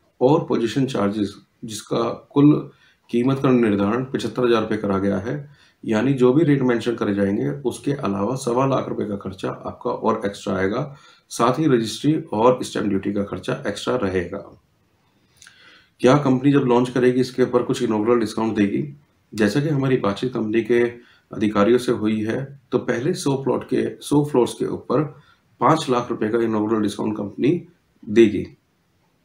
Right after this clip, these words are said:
इसका target date क्या है completion का? जो company ने रेरा के अंदर apply करा है, उसके अंदर लगभग चार साल का time निर्धारित करा गया है,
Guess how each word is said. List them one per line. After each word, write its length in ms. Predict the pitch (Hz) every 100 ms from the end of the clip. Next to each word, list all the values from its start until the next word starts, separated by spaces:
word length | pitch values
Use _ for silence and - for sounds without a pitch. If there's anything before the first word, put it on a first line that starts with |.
| _ _ _ _ _ _ _ _ _ _ _ _ _ _ _ _ _ _ _ - -
इसका 240 | - 156
target 460 | 151 104 104 139 127
date 260 | 120 -
क्या 120 | 110 98
है 160 | 120
completion 500 | - 104 101 101 104
का? 320 | 104 131 135 - _ _ _ _ _ _ _ _ _ _ _ _ _ _ -
जो 240 | 98 120 151
company 400 | 131 127 131 135
ने 180 | 143
रेरा 260 | 123 104 117
के 120 | 123
अंदर 180 | 135 123
apply 280 | - 123 117
करा 180 | 120 120
है, 240 | 107 127
उसके 320 | 101 101 123
अंदर 180 | 113 117
लगभग 300 | 107 104 107
चार 220 | - 98
साल 200 | - 113
का 160 | 110 107
time 220 | 107 104
निर्धारित 420 | 104 92 95 104
करा 220 | 107 98
गया 180 | 95 98
है, 260 | 95 127